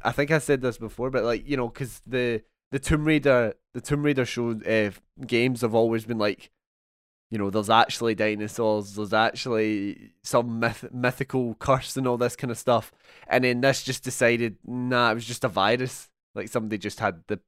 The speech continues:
the plague or whatever. So that was a little disappointing, I think. Um, but no, I'm, I'm up for seeing more of these. And if it leans into being a bit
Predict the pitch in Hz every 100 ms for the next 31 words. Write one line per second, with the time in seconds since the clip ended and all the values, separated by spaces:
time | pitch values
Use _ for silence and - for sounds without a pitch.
0 | - 110 - 101 101 117 123 107 113 113
1 | - _ _ _ _ 127 135 175 175 143
2 | 113 113 110 113 101 104 110 117 110 -
3 | 104 113 120 - - _ _ 104 104 104
4 | 101 95 - _ _ _ - 165 147 170
5 | 208 202 208 - 214 190 - 143 139 127
6 | 123 123 127 120 - _ _ _ 151 156
7 | 165 139 156 185 180 131 123 139 131 123
8 | 110 123